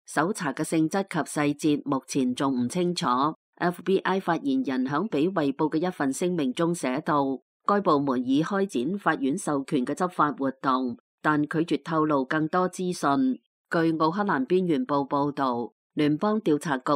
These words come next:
亦突襲咗知名越南商人 Andy Doan 響奧克蘭嘅住所。三十八歲嘅聖圖響二零二三年一月就任奧克蘭市市長，但係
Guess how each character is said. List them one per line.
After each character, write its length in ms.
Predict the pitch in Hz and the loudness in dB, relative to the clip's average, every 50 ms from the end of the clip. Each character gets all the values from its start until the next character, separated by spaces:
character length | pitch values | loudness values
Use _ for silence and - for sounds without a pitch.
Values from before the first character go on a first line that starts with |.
| 135 - | 0 0
亦 120 | - 151 143 139 | 0 -2 -2 -2
突 160 | - - 143 | -4 -6 -6
襲 220 | 139 - 147 139 - | -2 -2 -4 -2 -2
咗 220 | - 127 135 180 | -2 -2 -2 -2
知 180 | 190 - 214 220 | -2 -2 -2 -2
名 260 | 208 180 147 131 131 | 0 0 0 0 0
越 120 | 131 147 135 | 0 0 0
南 220 | - 135 131 127 | 0 0 -2 -2
商 300 | 131 - 185 180 185 190 | -2 -2 0 0 0 0
人 320 | 180 160 131 123 127 123 - | 0 -2 0 0 -2 -2 -2
Andy 460 | - 143 180 185 180 190 180 180 180 | -2 -2 -2 0 2 2 2 2 0
Doan 300 | - 190 180 170 143 123 | -2 -2 -2 -2 -2 -2
響 320 | 127 131 120 135 170 202 | -4 -4 -2 -2 -4 -2
奧 160 | - 165 160 156 | -2 -2 -2 0
克 120 | 185 190 | 0 0
蘭 160 | 190 180 131 123 | 0 0 0 -2
嘅 120 | 143 143 | -4 -6
住 220 | - - 135 131 127 | -2 -2 -2 -2 -2
所。 420 | - - 117 117 120 139 165 160 - - _ _ _ | -2 -4 -4 -2 0 0 -2 -2 -6 -14 _ _ _
三 220 | - - 190 190 190 | -2 2 2 2 2
十 120 | - - | 0 -2
八 200 | - - 156 156 | 0 0 0 0
歲 220 | 160 - 160 160 151 | 0 0 -2 0 0
嘅 80 | 165 | -2
聖 240 | 156 - 151 143 143 | -2 -2 -2 -2 -2
圖 300 | 135 165 143 127 123 127 | 0 0 0 0 0 0
響 160 | 151 120 131 | -2 -2 -2
二 280 | 190 220 196 165 160 135 | -2 -2 0 0 0 2
零 220 | 139 139 135 131 131 | 2 0 0 0 0
二 100 | 143 135 | -2 0
三 220 | - 202 196 196 | 0 0 0 2
年 160 | 175 147 127 | 2 0 0
一 300 | 123 170 175 175 165 - | 0 0 -2 -2 0 0
月 220 | 147 139 127 127 123 _ _ _ - | 0 0 0 -2 -4 _ _ _ -2
就 140 | 165 151 151 | 0 0 0
任 280 | 147 147 156 143 143 143 | 0 0 0 0 0 0
奧 180 | 139 - 156 160 | 0 0 -2 0
克 100 | 185 214 208 | 0 -2 -2
蘭 200 | 190 147 131 127 | 0 -2 -2 -2
市 220 | - - 131 135 | -2 -2 -2 -2
市 280 | - - 135 131 143 151 | -2 0 0 0 0 0
長， 460 | - 139 120 117 113 127 151 180 170 - _ _ _ _ _ | -2 -2 -2 -2 0 -2 -2 -2 -4 -8 _ _ _ _ _
但 200 | 156 147 143 147 | -2 0 0 0
係 300 | 147 147 156 143 131 | -2 -2 -2 -2 -2